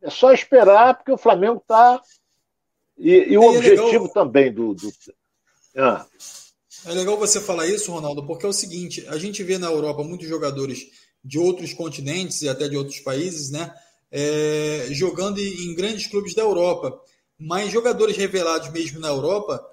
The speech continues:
Speaker 2: tem poucos grandes jogadores, jogadores de muito talento, diferenciados, né? Então, o Brasil, ele revela grandes jogadores, três, quatro, cinco jogadores, já revelou mais, é, hoje revela menos, é, grandes talentos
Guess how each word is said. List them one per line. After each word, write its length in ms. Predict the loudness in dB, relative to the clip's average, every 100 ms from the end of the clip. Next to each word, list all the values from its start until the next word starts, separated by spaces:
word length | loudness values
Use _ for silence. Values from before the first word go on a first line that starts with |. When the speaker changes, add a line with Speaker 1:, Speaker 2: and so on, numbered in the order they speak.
| _ _ _
Speaker 2:
tem 220 | -6 -6
poucos 520 | -6 -2 -2 -4 -8
grandes 360 | -4 -2 -4 -4
jogadores, 480 | -2 -2 -4 -6 -6
jogadores 360 | -6 -6 -6
de 80 | -8
muito 380 | -10 -8 -10 -6
talento, 540 | -6 -4 -6 -8 -12
diferenciados, 880 | -16 -12 -12 -8 -6 -4 -4 -4 -8
né? 220 | -12 -14 _ _ _
Então, 400 | -14 -8 -8 -8
o 80 | -10
Brasil, 480 | -4 -4 -4 -6 -4
ele 80 | -4
revela 400 | -2 -2 -2 -4
grandes 380 | -4 -4 -4 -4
jogadores, 640 | -2 -2 -2 -2 -2 -8 _ _ _ _
três, 300 | -2 -2 -2
quatro, 320 | -4 -4 -2
cinco 340 | -4 -6 -10
jogadores, 640 | -6 -4 -4 -2 -2 -4 -8 _ _ _ _ _
já 180 | -4 -2
revelou 460 | 0 0 -2 -2
mais, 320 | -2 -4 -4 -4
é, 100 | -4
hoje 340 | -4 -4 -4
revela 300 | -6 -4 -6
menos, 480 | -6 -8 -8 -10 -16 _ _ _ -14
é, 400 | -8 -6 -6 -8 -6
grandes 340 | -6 -4 -6
talentos 540 | -4 -2 -2 -6 -8